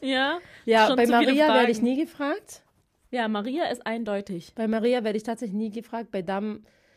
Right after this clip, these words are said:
Speaker 2: ähm,
Speaker 1: Ja, immer mit Doppel-M.
Speaker 2: ja,
Speaker 1: Und
Speaker 2: einfach
Speaker 1: auf,
Speaker 2: nur mit Doppel-M.
Speaker 1: und auf Englisch ist halt geil, wenn du deinen Nachnamen sagst und sagen immer, „Damn!“
Speaker 2: Ja,
Speaker 1: Und du
Speaker 2: genau.
Speaker 1: denkst so, „Ja,
Speaker 2: Ja,
Speaker 1: so
Speaker 2: ist
Speaker 1: genau
Speaker 2: schön.
Speaker 1: so.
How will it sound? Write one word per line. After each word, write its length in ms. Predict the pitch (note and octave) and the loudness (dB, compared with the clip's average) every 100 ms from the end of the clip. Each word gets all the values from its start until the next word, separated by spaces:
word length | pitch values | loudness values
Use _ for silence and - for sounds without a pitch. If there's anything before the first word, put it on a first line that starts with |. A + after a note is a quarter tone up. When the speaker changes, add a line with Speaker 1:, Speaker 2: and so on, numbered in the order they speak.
| _ _ - | _ _ -6
Speaker 2:
ähm, 500 | G3+ G3+ G3+ G3 G3 | 0 0 0 -2 -6
Speaker 1:
Ja, 120 | G#3 | -4
immer 180 | F3 G#3 | -4 -4
mit 140 | G3+ | -4
Doppel-M. 420 | G3+ G3+ - F#3+ F#3 | -6 -8 -6 -6 -4
Speaker 2:
ja, 60 | |
Speaker 1:
Und 40 | F#3+ | -2
Speaker 2:
einfach 160 | - G3 | -2 0
Speaker 1:
auf, 40 | G#3+ | 0
Speaker 2:
nur 60 | |
mit 140 | G3+ - | 0 -2
Doppel-M. 400 | F#3+ A3 G3+ F3+ | -4 -4 -6 -8
Speaker 1:
und 120 | A3 | -8
auf 80 | A3 | -10
Englisch 260 | A3 A#3 A#3 | -8 -6 -6
ist 140 | G#3 | -8
halt 220 | G#3+ - | -10 -10
geil, 320 | - G3+ G#3+ G3+ | -8 -6 -4 -4
wenn 120 | G3+ | -6
du 40 | F#3+ | -6
deinen 160 | G3+ G3 | -6 -4
Nachnamen 480 | G3+ G#3+ G#3+ F#3+ | -6 -6 -6 -6
sagst 260 | F3+ F3 F#3+ | -6 -6 -4
und 100 | G3+ | -4
sagen 140 | G3 | -2
immer, 180 | G#3 G#3 | -2 -2
„Damn!“ 580 | F3 E3 E4 G#4+ E4+ B3+ - _ _ _ _ | -2 0 4 4 2 -2 -4 _ _ _ _
Speaker 2:
Ja, 280 | A3+ A#3+ C#4 | 2 6 8
Speaker 1:
Und 100 | D#4 | 6
du 40 | C#4+ | 6
Speaker 2:
genau. 140 | C4 | 6
Speaker 1:
denkst 100 | C#4+ D4 C#4+ D#4 | 6 6 6 4
so, 60 | C#4+ | 2
„Ja, 760 | D4+ G4+ F4+ G4 - - A#4 | 4 6 6 4 -4 -16 -4
Speaker 2:
Ja, 220 | C4 C#4 C#4+ | 2 4 4
Speaker 1:
so 60 | |
Speaker 2:
ist 60 | D4 | 2
Speaker 1:
genau 360 | C#4+ C4+ C#4 D#4 | 0 2 4 4
Speaker 2:
schön. 140 | C4+ A3 | 2 2
Speaker 1:
so. 320 | B3 C4 | 4 4